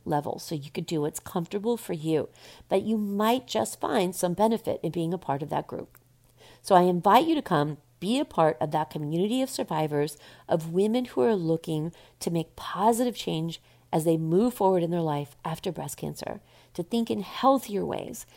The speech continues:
and to overcome limiting thoughts and support each other through these long-term side effects that we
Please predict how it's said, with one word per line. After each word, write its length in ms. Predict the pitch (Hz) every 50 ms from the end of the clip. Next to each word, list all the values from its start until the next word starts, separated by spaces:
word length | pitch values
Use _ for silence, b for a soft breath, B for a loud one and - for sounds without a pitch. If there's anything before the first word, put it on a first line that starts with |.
| b b b b b _ -
and 140 | 208 196
to 100 | - - - - _
overcome 540 | - 220 226 208 240 240 - - 196 180 170
limiting 380 | 170 170 165 160 156 147 156 160
thoughts 420 | - 185 185 175 160 156 - - -
and 120 | 175 160
support 360 | - 185 170 - - 165 165
each 200 | 160 165 160 -
other 320 | 160 147 147 151 151 156 151 b b b b b b _
through 400 | - - 196 202 190 190 190 185 - -
these 200 | - 147 143 -
long-term 640 | 156 156 160 165 165 170 180 175 - - 147 147
side 240 | 147 - 151 139 139
effects 400 | 151 - 139 120 - - - -
that 260 | - 151 139 135 - -
we 300 | 156 160 165 151 151